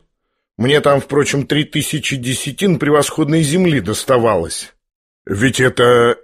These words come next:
Иван-то Петрович покойному Николаю Андреевичу Павлищеву родственник.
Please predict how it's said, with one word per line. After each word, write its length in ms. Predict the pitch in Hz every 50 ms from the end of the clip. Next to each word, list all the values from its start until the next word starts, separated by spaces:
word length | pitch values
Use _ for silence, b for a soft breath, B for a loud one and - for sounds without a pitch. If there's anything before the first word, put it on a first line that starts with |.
| _ _ -
Иван-то 640 | 113 113 107 107 117 120 113 113 107 101 - 117
Петрович 880 | 107 - - 117 104 - - 120 131 131 120 107 98 98 - - - -
покойному 720 | - 107 101 - - 117 120 117 113 113 113 113 113 113
Николаю 460 | 113 107 - 113 107 107 110 110 110
Андреевичу 460 | 110 113 107 113 113 104 - - -
Павлищеву 720 | - - 104 104 101 107 110 104 - - - 98 95 101
родственник. 840 | 110 139 170 160 - - - - 87 87 76 67 - _ - - _